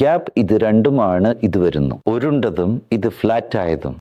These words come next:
ഇരിക്കുന്ന ഇടയിൽ polypin വരുന്നു. ഇരിക്കുന്നതും knee replacement ട്രീറ്റ്മെന്റ്. ഇതാണ് knee replacement. ചികിത്സ എന്ന് പറയുന്നത് knee ആണ്. മറുസീരമണിപ്പ് ചെയ്ത് അതിന്റെ recapping and resurfacing നാം പറയാം.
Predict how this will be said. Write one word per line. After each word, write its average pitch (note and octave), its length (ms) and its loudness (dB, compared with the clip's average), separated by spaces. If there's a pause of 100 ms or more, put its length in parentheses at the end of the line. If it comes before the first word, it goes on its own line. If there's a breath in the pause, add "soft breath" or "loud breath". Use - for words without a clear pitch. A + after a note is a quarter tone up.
ഇരിക്കുന്ന F3 560 -2
ഇടയിൽ G2+ 500 0
polypin A#2+ 600 -4
വരുന്നു. D2 380 -4
ഇരിക്കുന്നതും E3+ 760 -2
knee E3+ 340 -2
replacement E2 720 -4 (160)
ട്രീറ്റ്മെന്റ്. E2+ 720 -4
ഇതാണ് G#2 500 0
knee C3+ 420 -2
replacement. D#2+ 840 -4
ചികിത്സ - 440 -6
എന്ന് A#2+ 480 -2
പറയുന്നത് G2 540 -4 (140)
knee A2 260 -2
ആണ്. F2+ 140 -6 (260)
മറുസീരമണിപ്പ് D3 1040 0
ചെയ്ത് G#2+ 600 -2
അതിന്റെ F2+ 520 -2 (160)
recapping C#3 600 0
and E2 100 0
resurfacing A2+ 640 -2
നാം A2 300 0
പറയാം. D2 320 -2